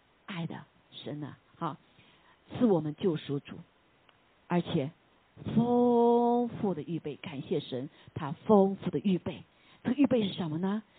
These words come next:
预备我们在这个永生这个生命的道路上面，完成神让我们的，因为每个人哈，圣经上讲说，我们在母腹中怎么样？上帝都知道了，还没出生的时候，他已经有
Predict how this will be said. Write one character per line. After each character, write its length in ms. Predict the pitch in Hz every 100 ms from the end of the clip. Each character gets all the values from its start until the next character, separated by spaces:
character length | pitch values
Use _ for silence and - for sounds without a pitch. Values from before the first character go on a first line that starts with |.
| -
预 160 | 269 254
备 180 | - 214
我 240 | 175 160
们 300 | 156 160 160 -
在 140 | - 196
这 80 |
个 60 | 190
永 260 | 214 185 170
生 260 | - 226
这 80 | -
个 100 | 196 170 -
生 100 | 247
命 140 | 254
的 80 | 196
道 160 | - 202
路 140 | 196 165
上 220 | - 160
面， 160 | 139 120 - -
完 640 | 214 247 220 233 254 285
成 300 | 294 - 160 180 - 240
神 340 | - 196 208 - _ _ _ _ _
让 160 | - 190
我 60 | 160
们 100 | 151
的， 140 | 156 -
因 180 | 185 196
为 60 |
每 140 | 175 135
个 100 | 180
人 180 | 151 147
哈， 220 | 165 143 _ _
圣 80 | 180
经 60 | 180
上 100 | 160
讲 160 | 131
说， 100 | 160
我 80 | 147
们 80 | 165
在 80 | 226
母 160 | 175
腹 180 | 143 233
中 240 | 202 180 180 _ _ _ _ _ _
怎 100 | 160
么 60 | 180
样？ 180 | 170 160 _ _ _ _ _ -
上 160 | 254
帝 80 | 214
都 120 | 214
知 160 | 202 208
道 220 | 214 180
了， 160 | 127 120
还 80 | 214
没 120 | 302
出 180 | 349 349
生 100 | 359
的 120 | 330
时 120 | -
候， 120 | 254
他 100 | 254
已 60 | 262
经 100 | 277
有 160 | 214